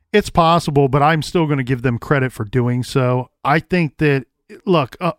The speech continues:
I, I've reviewed a lot of people who have posted comments online on other people's message boards regarding this case, and a lot of people seem to believe that the, this is,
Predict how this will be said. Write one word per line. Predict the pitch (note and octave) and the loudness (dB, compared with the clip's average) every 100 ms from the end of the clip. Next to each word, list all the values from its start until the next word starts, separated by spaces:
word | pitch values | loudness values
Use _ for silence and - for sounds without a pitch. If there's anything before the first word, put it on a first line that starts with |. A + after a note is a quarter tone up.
| - | -2
I, | D3+ D#3+ | 0 0
I've | - D3 C3 | 0 -2 -2
reviewed | E3+ D3 D3+ G3 | -2 0 2 2
a | F3+ | 2
lot | D3+ D#3 | 2 2
of | D3 | 0
people | D#3 D#3 D3+ D3 C#3+ - _ _ - | -2 0 0 2 0 -2 _ _ -6
who | D3 | -4
have | B2+ | -2
posted | - D#3 - C3 | 0 0 -2 -10
comments | - B2+ C3+ C3+ C3+ - - | -4 0 0 0 -4 -8 -6
online | C3+ B2+ C3+ B2+ B2+ C3 | -2 -2 -2 -2 -2 0
on | B2 A#2+ | 0 0
other | B2 C3 | -2 -2
people's | B2 B2 B2 A2 | -4 -6 -6 -6
message | B2 A#2+ B2+ - | -6 -6 -12 -6
boards | B2+ B2 B2 - | -2 -2 -2 -6
regarding | A#2+ A2 A#2+ B2 B2+ | -8 -4 -4 -4 -6
this | B2 - | -8 -6
case, | C3 C3 C3 - _ _ _ _ - | -4 -4 -4 -10 _ _ _ _ -6
and | D3+ | -4
a | |
lot | C3+ C3+ D3+ | 0 0 0
of | D#3 | 0
people | E3 D#3 C#3+ | -2 0 -2
seem | - D#3 D3+ C#3+ | -2 -2 -2 0
to | C#3+ | -2
believe | C3 C3 C3+ C#3 B2+ | -2 -2 -2 -2 -2
that | A#2+ B2 - | -2 -2 -4
the, | B2 A2+ G#2+ _ _ _ _ _ _ _ _ _ _ _ _ _ _ _ | -6 -4 -6 _ _ _ _ _ _ _ _ _ _ _ _ _ _ _
this | D#3+ F3+ | 0 0
is, | G#3 | 0